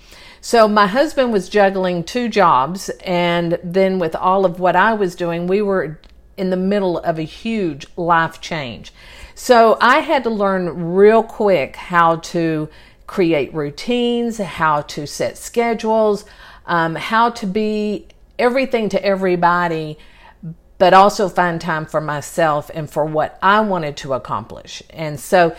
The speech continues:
that took a little while to figure out, but once I did, it was just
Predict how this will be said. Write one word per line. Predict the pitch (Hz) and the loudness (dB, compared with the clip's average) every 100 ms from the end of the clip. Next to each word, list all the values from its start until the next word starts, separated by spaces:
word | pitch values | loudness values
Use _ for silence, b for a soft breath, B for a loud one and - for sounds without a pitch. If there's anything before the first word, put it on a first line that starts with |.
| B B - | B B -6
that | 170 240 370 - | 2 4 2 0
took | 311 254 | -2 0
a | |
little | 240 226 208 | 2 4 4
while | 196 190 180 | 4 4 4
to | 165 | 0
figure | 196 170 156 151 | -2 -2 0 0
out, | 117 - 165 - | 0 -4 -12 4
but | 254 254 113 - - B B B B | 6 6 2 -8 -20 B B B B
once | 147 190 226 | -2 0 2
I | 226 214 | 2 2
did, | 185 233 208 170 170 175 | 2 2 4 2 2 -2
it | 180 185 | 0 0
was | 175 160 | 0 -4
just | - 165 - | 2 0 0